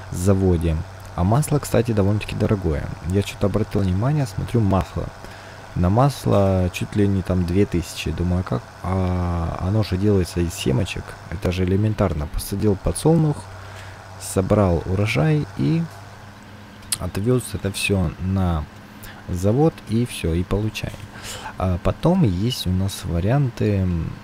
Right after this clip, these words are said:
производства сахара. Потом еще какой-то желтый сахар, потом крахмал и вроде бы как мука. А вот насчет муки сомневаюсь, но...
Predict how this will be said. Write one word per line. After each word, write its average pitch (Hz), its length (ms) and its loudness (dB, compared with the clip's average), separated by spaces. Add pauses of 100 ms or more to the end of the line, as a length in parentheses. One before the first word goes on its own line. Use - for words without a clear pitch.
(440)
производства 92 960 0
сахара. 110 640 0 (480)
Потом 101 300 2
еще 92 240 -2
какой-то 95 440 0
желтый 110 380 0
сахар, 147 460 -2
потом 98 340 0
крахмал 110 640 2 (140)
и 117 300 2 (100)
вроде 104 280 0
бы 90 220 0
как - 360 -4 (180)
мука. 95 400 0 (1120)
А 87 120 0
вот 90 220 -2
насчет 104 320 0
муки 101 340 0
сомневаюсь, 101 720 0
но... 98 340 2